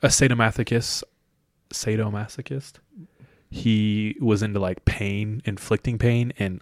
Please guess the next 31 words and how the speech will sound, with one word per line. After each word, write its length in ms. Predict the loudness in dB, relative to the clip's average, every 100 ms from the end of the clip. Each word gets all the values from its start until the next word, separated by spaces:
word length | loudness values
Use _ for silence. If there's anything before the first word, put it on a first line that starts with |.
| -6
on 140 | -4
himself, 440 | -4 -6 -8 -10 -12
too. 240 | -10 -12 -14 _ _ _ _ _ _ _ _ _ _ _ _ _ _ _ _ _ _ _ -20 -4
Um, 220 | 0 0
he 160 | 2 4
had 180 | 6 6
a 40 |
full-on 500 | 4 2 2 2 0
family. 640 | -2 -8 -6 -2 0 2 0 _ _ -20 _ _ _ _ _ _ _
He 120 | -2 0
was 140 | 2
a 40 |
freak. 380 | -2 2 2 2
He 140 | 2 0
was 100 | 2
a 20 |
male 200 | 0 -2
prostitute 440 | 0 -2 -2 -2 -2
for 120 | 2
a 60 | 2
while. 280 | 2 0 -2 _ -4
<laughs> 160 | -4 -6 _ _ _ -20 -20 -16 0
Uh, 180 | 4 4
he 220 | 2 0
served 400 | 2 4 4 4
his 160 | 0
family 320 | 2 -2 0 -2
only 320 | 0 2 2
raw 240 | 4 4 4
meat. 300 | 2 -2 -4 _ _ _ _ _ _ _ _ _ _ _ _ _ _ _ _ _ _ _ _ _ _ _ _ _
Um, 540 | -16 -16 -16 -18 -20